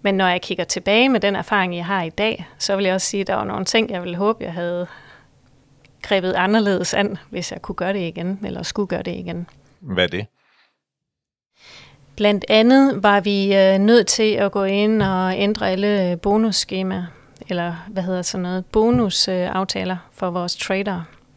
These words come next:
Speaker 1: øh, fordi at vi lavede en ny, øh, bogstruktur for at få mere transparens, og vi skulle også have mere sammenhæng imellem indtjening og bonusudbetalinger.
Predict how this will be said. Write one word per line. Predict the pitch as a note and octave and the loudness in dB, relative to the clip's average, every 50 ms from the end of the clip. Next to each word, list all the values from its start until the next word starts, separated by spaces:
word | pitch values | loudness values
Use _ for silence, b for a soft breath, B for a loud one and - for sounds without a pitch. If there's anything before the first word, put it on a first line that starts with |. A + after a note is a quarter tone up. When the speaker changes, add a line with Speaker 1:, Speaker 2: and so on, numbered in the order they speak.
| _ _ - | _ _ -8
Speaker 1:
øh, | G#3+ G3+ F#3+ F3+ F3+ F3+ F3+ F3+ F#3 | -6 -4 -4 -4 -4 -4 -6 -8 -8
fordi | - - - F#3+ F3 - G#3+ G#3 G3+ - | -8 -6 -6 -6 -4 -2 -4 -4 -2 -2
at | - G3 F3 | -4 -4 -4
vi | F#3 F3+ | -4 -2
lavede | F3+ F3+ F#3+ G3+ G#3 | -2 0 0 2 2
en | G#3 G3 | 2 2
ny, | G3 G#3 G#3 G#3 G3 F3 | 2 2 2 2 2 0
øh, | E3+ F3 E3+ F3 E3+ | -2 -2 -4 -6 -4
bogstruktur | - - G3+ G#3+ G#3 - - - - - - G3+ F3+ F3 | -2 -2 -2 -2 -2 -6 -8 -10 -10 -6 -2 -2 -2 -2
for | - - G3 F#3 | -2 0 -2 -2
at | F3 | -2
få | - F#3 F3+ | -2 -4 -4
mere | F3+ F3+ F#3+ F#3+ | -2 -2 -2 -4
transparens, | - - - E3+ F3 - - - - A3 B3 C4 - - - - - - - - | -6 -8 -8 -6 -6 -6 -6 -2 0 2 2 2 0 -6 -6 -6 -8 -8 -10 -6
og | - F#3+ F#3 F#3 F3+ F3+ F#3 F3+ F3+ | -6 -4 -4 -4 -4 -4 -6 -6 -8
vi | F#3 | -8
skulle | F3+ - - F#3 F3+ | -8 -8 -6 -4 -4
også | F#3 - - | -2 -2 -4
have | F3+ F3 | -4 -6
mere | F3 F3+ F#3 | -6 -6 -6
sammenhæng | F#3 - - F3 F#3 G3 G3+ F#3+ G3 F#3+ - - G3+ | -6 -6 -6 -4 -4 -4 -4 -4 -4 -6 -6 -4 -4
imellem | F#3+ F3+ F3+ F3+ F3+ F3 | -4 -4 -4 -4 -4 -2
indtjening | F#3 F#3+ F#3+ G3 - - F#3+ E3+ - E3+ E3+ F3 F3 | -2 -2 -2 -2 -4 -6 -8 -8 -8 -8 -8 -8 -8
og | E3+ E3 | -8 -8
bonusudbetalinger. | - F3+ F#3+ F#3+ F#3+ F#3 - - - F#3+ F3+ - - F#3+ - F#3+ F#3 F#3 - | -6 -6 -4 -4 -6 -6 -8 -10 -10 -8 -8 -10 -10 -10 -12 -12 -14 -14 -14